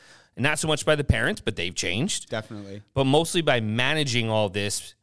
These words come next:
Speaker 1: picking yourself up every day. You know you're doing good work with good people for the right reasons. But he said, "The
Speaker 2: The
Speaker 1: struggle
Speaker 2: struggle
Speaker 1: is
Speaker 2: is real.
Speaker 1: real." The struggle is real, Dan.
Speaker 2: And,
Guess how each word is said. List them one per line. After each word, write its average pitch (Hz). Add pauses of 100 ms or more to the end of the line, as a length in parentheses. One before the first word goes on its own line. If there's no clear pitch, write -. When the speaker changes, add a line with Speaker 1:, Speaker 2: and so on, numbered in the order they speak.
(120)
Speaker 1:
picking 160
yourself 135
up 120
every 113
day. 101 (260)
You 107
know 123
you're 165
doing 131
good 113
work 104
with 104
good 123
people 107
for 113
the 101
right 98
reasons. 98
But -
he -
said, 113
"The -
Speaker 2:
The 92
Speaker 1:
struggle 104
Speaker 2:
struggle 110
Speaker 1:
is 104
Speaker 2:
is 107
real. 107
Speaker 1:
real." 87 (480)
The 92
struggle 117
is 101
real, 104
Dan. 85 (320)
Speaker 2:
And, 127